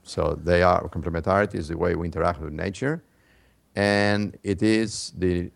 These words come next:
uh, complementarity is a good way to account for the wave-particle duality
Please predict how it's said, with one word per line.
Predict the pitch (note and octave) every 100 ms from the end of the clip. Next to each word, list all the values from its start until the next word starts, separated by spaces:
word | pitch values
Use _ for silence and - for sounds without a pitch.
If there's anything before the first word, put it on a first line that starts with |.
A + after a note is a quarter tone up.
| -
uh, | D#2+ E2
complementarity | F2+ E2 E2+ G2 G#2 A2 G2 A2+ A2 - _ _ _ _ _
is | G#2 G#2 - F2+
a |
good | D2+ G2
way | F#2 F#2 F#2 F#2+ F#2 _
to | - E2+
account | E2+ F#2+ F2+ F2 E2+
for | - - - D#2+ D#2 D#2 D#2 _ _ _
the | - E2+
wave-particle | F2+ F#2 F#2 F2 - - F2+ F2 D#2+ F2 D#2+ D#2
duality | E2 E2 F#2+ G2 A#2+ C#3+